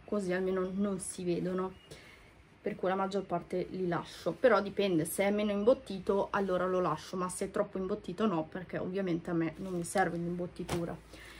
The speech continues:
Il sotto invece è uguale al sopra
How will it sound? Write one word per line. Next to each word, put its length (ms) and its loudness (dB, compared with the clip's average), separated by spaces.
Il 160 0
sotto 640 4
invece 880 2
è 320 0
uguale 760 6
al 240 2
sopra 720 8